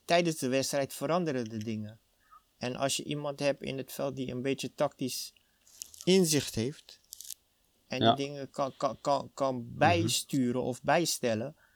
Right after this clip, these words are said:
Speaker 1: dat scheelt je een slok op een borrel, weet je wel.
Speaker 3: Mhm.
Speaker 1: En, en nu
Speaker 2: Maar die hebben, die hebben we totaal niet.
Speaker 1: Nu hebben we die niet, nee.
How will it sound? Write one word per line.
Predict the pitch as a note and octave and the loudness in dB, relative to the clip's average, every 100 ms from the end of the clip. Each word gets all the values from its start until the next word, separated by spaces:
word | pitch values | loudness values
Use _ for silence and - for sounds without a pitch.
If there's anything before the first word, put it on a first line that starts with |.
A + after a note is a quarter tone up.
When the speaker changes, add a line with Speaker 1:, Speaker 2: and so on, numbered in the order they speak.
| _ _ _ | _ _ _
Speaker 1:
dat | C3+ B2+ | -6 -2
scheelt | - - D#3+ - | -2 4 2 2
je | - | -4
een | B2+ | -4
slok | - E3 D#3 C#3 | 0 2 2 0
op | C3 | -4
een | B2+ | -2
borrel, | C3 E3 D3 G#2+ | 4 4 4 2
weet | A2 G#2+ | -2 -2
je | A#2 | -2
wel. | A2 G2+ | 0 0
Speaker 3:
Mhm. | A#2 - _ _ _ _ | -4 -10 _ _ _ _
Speaker 1:
En, | - B2 - | -10 -10 -10
en | C3 C3 C3+ A#2 B2 | -10 -8 -8 -6 2
nu | E3 A3 C#4+ _ _ _ _ _ _ _ _ _ _ _ _ _ _ _ _ _ _ _ _ | 6 6 4 _ _ _ _ _ _ _ _ _ _ _ _ _ _ _ _ _ _ _ _
Speaker 2:
Maar | G#2+ A#2 | 4 8
die | A#2 | 8
hebben, | B2+ B2+ | 8 6
die | A#2+ | 8
hebben | B2+ A#2 | 8 6
we | A2 | 4
totaal | B2+ C3 B2 | 6 8 8
niet. | C3 C3 - C3+ | 8 2 -2 -6
Speaker 1:
Nu | D3+ F#3 F#3+ | 2 4 6
hebben | G#3 A#3+ G3+ | 4 4 0
we | C3 | 0
die | G#2+ F#2+ | 0 -4
niet, | F#2 - | -6 -10
nee. | G2 - | -12 -12